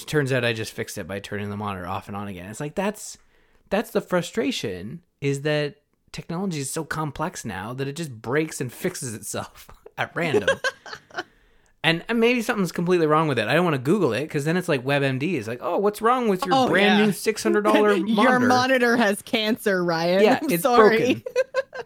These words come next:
Speaker 1: It's, your monitor's broken. Don't even Google it. D-, and, um,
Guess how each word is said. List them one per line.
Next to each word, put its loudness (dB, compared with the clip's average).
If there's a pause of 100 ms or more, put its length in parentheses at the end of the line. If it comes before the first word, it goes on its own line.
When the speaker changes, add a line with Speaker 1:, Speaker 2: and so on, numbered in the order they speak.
(120)
Speaker 1:
It's, -4 (100)
your 2
monitor's 2
broken. 0
Don't 4
even 2
Google 0
it. -16
D-, -10
and, -6
um, -6